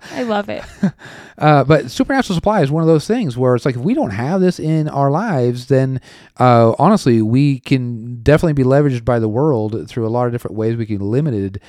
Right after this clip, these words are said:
Speaker 2: uh, in the world because we are operating through the resource of the earth
Speaker 1: Yeah.
Speaker 2: instead of heaven itself.
Speaker 1: Yeah.
Speaker 2: And so when we're talking about supernatural supply, we're talking about w-, allowing God to, um, literally meet physical needs, uh, in every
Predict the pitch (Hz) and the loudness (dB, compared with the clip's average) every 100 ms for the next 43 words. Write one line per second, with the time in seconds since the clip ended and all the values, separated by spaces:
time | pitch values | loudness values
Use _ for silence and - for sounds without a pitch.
0 | - _ _ 101 107 104 98 113 107 95 | -20 _ _ -4 0 0 -2 -2 -2 -2
1 | 95 95 98 104 - 104 - 110 104 107 | -2 -4 -6 -8 -4 -4 -4 -4 -2 -2
2 | 92 104 98 107 104 107 101 98 98 - | -2 -2 -2 -6 -4 -4 -4 -4 -8 -12
3 | _ - 123 117 110 101 107 - 104 95 | _ -6 -2 0 0 -2 -2 -4 -8 -8
4 | 87 107 98 214 143 95 98 90 85 120 | -6 -6 -4 -4 -4 -6 -8 -10 -8 -8
5 | 95 78 - 98 - - 196 160 170 113 | -8 -10 -10 -10 -12 -14 -10 -10 -6 -6
6 | - 127 120 127 180 190 196 143 175 165 | 2 4 4 2 2 2 0 0 0 0
7 | - - 147 131 117 131 135 165 135 117 | -2 -4 2 4 2 0 -2 -2 -4 0
8 | 110 - - - _ 123 - 117 113 123 | 0 -2 -14 -20 _ -12 -4 -2 0 0
9 | 147 180 165 113 101 101 - - - 123 | 0 -2 0 0 0 -2 -6 -18 -4 0
10 | 113 113 101 - - - _ 110 110 98 | 2 2 0 -6 -20 -20 _ 0 0 0
11 | 95 95 117 139 175 175 147 131 139 151 | -4 -8 0 4 6 4 2 0 -2 -2
12 | - - 135 143 160 170 127 104 101 95 | -6 -2 -2 0 -2 -4 -4 -4 -6 -10
13 | - - 107 107 98 95 113 120 147 165 | -16 -10 -4 -2 -2 -4 -6 -4 -2 -2